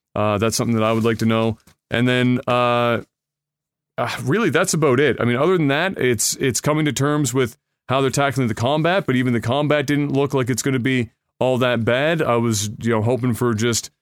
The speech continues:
straight A T B, but I already knew for a long time that that wasn't gonna be the case. But at least A T B's in there to some degree. The character designs all look good. The graphics look incredible. The music is, of course, amazing. Everything is looking like it's coming together well.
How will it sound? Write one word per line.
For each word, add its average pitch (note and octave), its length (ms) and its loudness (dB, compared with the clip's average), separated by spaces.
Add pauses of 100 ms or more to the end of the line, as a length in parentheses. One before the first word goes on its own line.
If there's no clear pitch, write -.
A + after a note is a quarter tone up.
(160)
straight C3 300 0
A B2+ 120 2
T A#2+ 160 2
B, B2 160 2
but B2 140 2
I A2+ 80 4
already A#2+ 240 2
knew B2 140 2
for A2 220 0
a G#2 60 2
long B2 260 0
time A#2 240 0
that G#2 60 0
that A#2+ 180 0
wasn't A2 220 -2
gonna G2+ 120 -2
be G#2 120 -2
the G2 100 -6
case. G#2+ 320 -2 (240)
But G3 100 2
at G#3+ 60 2
least G#3 220 2
A F#3 80 4
T E3+ 140 0
B's C#3+ 200 2
in C3+ 80 2
there C3 120 0
to A#2 100 0
some A#2+ 200 2
degree. A2 400 0 (240)
The A#2 100 -2
character C3+ 280 0
designs B2 420 0
all B2 160 2
look B2 180 0
good. B2 180 0
The A2+ 60 -2
graphics A#2 420 -2
look A#2 80 -2
incredible. A#2 560 0
The G2+ 80 -2
music A#2 420 0
is, A2+ 160 -2
of A2 60 -6
course, A#2 320 -2
amazing. A#2 460 0 (260)
Everything B2 300 2
is A2 120 0
looking A#2+ 200 0
like A#2 120 0
it's A2 100 -2
coming A2+ 240 0
together G#2+ 280 0
well. A2 360 0